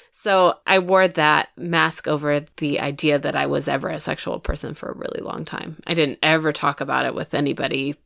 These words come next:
even people I was really close with, until I started forming some friendships. That vulnerability was welcomed. And,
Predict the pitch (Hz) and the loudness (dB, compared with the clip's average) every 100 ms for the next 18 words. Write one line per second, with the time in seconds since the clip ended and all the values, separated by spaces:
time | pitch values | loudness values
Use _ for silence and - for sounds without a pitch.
0 | _ 175 165 160 156 156 - - 147 - | _ 2 2 0 -2 -4 -4 -2 -6 -6
1 | - - - - - 165 220 - _ _ | -8 -8 -8 -8 -4 -4 -4 -6 _ _
2 | 165 151 151 139 - 139 135 - 127 117 | -12 -4 0 0 0 -2 -4 -6 -6 -4
3 | 147 139 139 139 - - - - 139 - | -6 -8 -8 -8 -8 -8 -8 -2 -2 0
4 | 147 139 131 131 131 135 131 131 127 131 | -2 -2 -2 -2 -2 -2 -6 -8 -8 -10
5 | - 139 139 - 143 147 | -8 -8 -8 -8 -8 -10